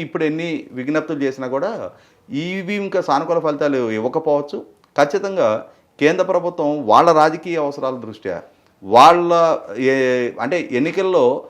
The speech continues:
వాళ్ళకి ప్రజల నుంచి మద్దతు దక్కించుకునే నే-, నేపథ్యంలోనే ఖచ్చితంగా రేపు ఆంధ్రప్రదేశ్ రాష్ట్రంలో ప్రజా మో-, తీర్పు ఎటు ఉండబోతుందనేది వాళ్ళకుండే ఇంటెలిజెన్స్ రిపోర్ట్లు వాళ్ళకుంటాయి, వాళ్ళకుండే సర్వే రిపోర్ట్లు వాళ్ళకుంటాయి. ఈ నేపథ్యంలోనే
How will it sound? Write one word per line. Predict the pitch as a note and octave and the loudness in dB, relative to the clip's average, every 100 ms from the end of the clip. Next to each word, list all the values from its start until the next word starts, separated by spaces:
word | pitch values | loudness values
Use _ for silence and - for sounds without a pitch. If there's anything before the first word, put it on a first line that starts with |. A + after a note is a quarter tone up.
| - - G2+ G2+ | -20 -20 -2 6
వాళ్ళకి | B2+ E3+ F3 F3+ D3+ | 8 8 4 -2 0
ప్రజల | D3 F3+ | 0 0
నుంచి | G3 F#3 C#3 | -4 -4 -4
మద్దతు | C3 D#3+ E3+ D3 B2 | 0 -2 0 -2 0
దక్కించుకునే | A#2+ - F3 F3 E3 D3+ | -2 -2 -8 -8 -6 -4
నే-, | C#3 C3+ | -4 -4
నేపథ్యంలోనే | C3 C3 B2 A#2+ A2+ F2+ F2 _ _ _ | -4 -4 -4 -6 -6 -8 -12 _ _ _
ఖచ్చితంగా | B2+ C3 F#3+ G3 F#3+ | -4 -2 -4 -2 -2
రేపు | D#3 C3 | 0 0
ఆంధ్రప్రదేశ్ | C#3+ B2+ D#3 D3+ C3+ | 0 0 -2 -2 -6
రాష్ట్రంలో | B2 D3+ C#3 A2+ F2+ - _ _ - | -6 -6 -2 -2 -2 -8 _ _ -2
ప్రజా | B2+ F3 F3+ | 2 4 4
మో-, | E3+ D#3 | 2 0
తీర్పు | E3 F3 E3+ | 0 0 0
ఎటు | D3 D#3 | 0 0
ఉండబోతుందనేది | D#3 D3 D3 D3 D3 E3+ C#3+ | -2 -4 -6 -6 -6 -2 0
వాళ్ళకుండే | C3+ D3 D#3 D#3 | 0 0 -4 -4
ఇంటెలిజెన్స్ | D#3 D#3 C#3 | -4 -6 -6
రిపోర్ట్లు | D3 C#3+ D3 | -8 -4 -2
వాళ్ళకుంటాయి, | C#3+ C#3+ C#3+ - - | -2 -4 -8 -8 -4
వాళ్ళకుండే | B2 C3 D3 D3 | -4 -2 -4 -2
సర్వే | B2+ D3+ D3+ | -2 0 -2
రిపోర్ట్లు | D3 D3+ C#3+ | -4 -2 -2
వాళ్ళకుంటాయి. | C3 C#3 C#3 C#3+ - _ _ _ | -2 -6 -8 -10 -14 _ _ _
ఈ | B2 E3+ | 0 2
నేపథ్యంలోనే | F3+ F#3 F3+ F3 D#3 | 2 0 -4 -6 -6